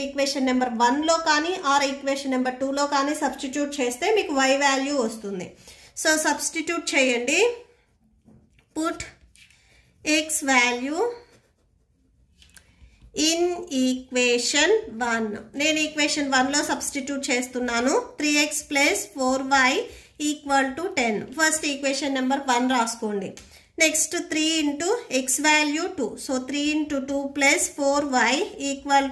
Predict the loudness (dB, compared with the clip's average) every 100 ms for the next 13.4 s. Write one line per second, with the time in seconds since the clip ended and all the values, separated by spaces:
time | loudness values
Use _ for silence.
0 | -4 -4 -2 0 -2 -4 -10 -20 -20 -18
1 | -4 -2 -2 0 -2 0 -2 0 0 2
2 | 0 -2 0 -2 -2 -2 -4 0 4 4
3 | 2 -2 -2 0 0 2 4 4 0 -4
4 | -10 -10 -4 0 0 -2 -4 -6 -2 0
5 | 0 -2 -4 -14 _ _ _ _ _ _
6 | -20 -18 -18 -12 -12 -12 -20 _ 0 0
7 | -2 -2 0 2 2 2 0 -2 -2 -2
8 | -2 2 4 4 0 -6 -6 -6 -6 -2
9 | 0 0 -4 -4 -4 -4 -4 -4 0 2
10 | 2 -2 -10 _ 0 2 2 -2 -2 -2
11 | -2 -2 -2 4 4 4 0 -4 -4 -2
12 | -2 -2 -6 -2 0 4 4 4 2 0
13 | -2 -4 -6 -4